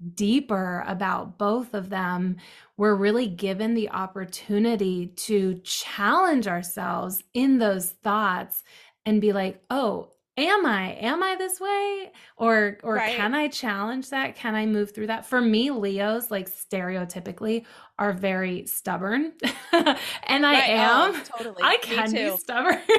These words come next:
Speaker 2: Me too.
Speaker 1: Um, but now that I know that, like, now that that's been almost called out
Speaker 2: Mm-hmm.
Speaker 1: on me, I am constantly, if I'm in a situation, I'm constantly checking myself and being like,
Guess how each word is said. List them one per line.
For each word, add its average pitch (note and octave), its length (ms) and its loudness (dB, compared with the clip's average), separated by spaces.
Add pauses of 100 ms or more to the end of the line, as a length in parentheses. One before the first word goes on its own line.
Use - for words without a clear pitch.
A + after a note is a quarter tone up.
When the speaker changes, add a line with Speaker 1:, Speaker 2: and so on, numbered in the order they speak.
(400)
Speaker 2:
Me A#4 220 -2
too. C4+ 400 2
Speaker 1:
Um, C#4+ 400 6 (220)
but C4+ 180 0
now D4+ 220 4
that D#4 120 4
I C4+ 80 -2
know A#3+ 520 -2
that, G3+ 300 -6
like, G#3+ 140 -6
now G#3+ 240 -2
that B3+ 120 -12
that's A3 220 -6
been G#3+ 180 -4
almost G#3 340 -4
called A3+ 500 0
out F#3+ 540 -2 (400)
Speaker 2:
Mm-hmm. A3 300 0
Speaker 1:
on A3+ 160 2
me, F#3+ 440 -2 (640)
I A3 160 2
am A3 200 4
constantly, A3 1000 -2
if G3 120 -4
I'm G3+ 200 -4
in G#3 200 0
a G#3+ 60 0
situation, G3 680 -4
I'm F3+ 120 -6
constantly G3 640 -6
checking F#3 460 -8
myself - 520 -8
and G3+ 140 -4
being G3+ 180 -4
like, F#3 240 -8